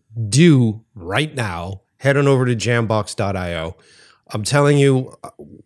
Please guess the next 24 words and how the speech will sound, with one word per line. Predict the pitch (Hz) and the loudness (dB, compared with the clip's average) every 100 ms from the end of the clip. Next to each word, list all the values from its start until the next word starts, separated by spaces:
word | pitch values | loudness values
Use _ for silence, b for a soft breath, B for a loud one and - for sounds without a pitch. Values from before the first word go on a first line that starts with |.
| - | -10
I've | 113 | -4
had | 135 139 | 0 0
sponsors | - 139 131 135 | 2 0 2 0
on | 127 | 2
the | 120 | 0
show | - 120 | 0 0
in | 113 | 0
the | 104 | -2
past. | - 110 107 104 - b b b | -2 -2 0 -4 -10 b b b
This | 110 127 151 - | -2 0 2 2
is | 151 131 - - _ 104 | 0 0 -6 -12 _ -8
the | 104 131 | 0 0
sponsor | 131 - 127 123 - 120 110 107 104 | 0 0 0 0 -2 -4 -4 -4 -6
that | 107 107 - | -4 -4 -6
is | 113 110 | -8 -4
going | 101 120 135 139 | 0 2 2 0
to | - 117 107 110 | -2 -2 -2 -2
immediately | 131 135 147 151 156 143 127 135 131 120 | 0 4 6 6 4 4 0 -2 -4 -4
change | 107 - 117 110 104 104 92 104 | -4 -4 -2 0 -2 -4 -8 -6
the | 110 | -6
quality | 98 98 113 120 123 110 110 | -6 -2 2 2 2 0 -4
of | 107 98 | -4 -6
your | 98 | -6
work | 95 98 90 - - | -6 -6 -6 -10 -20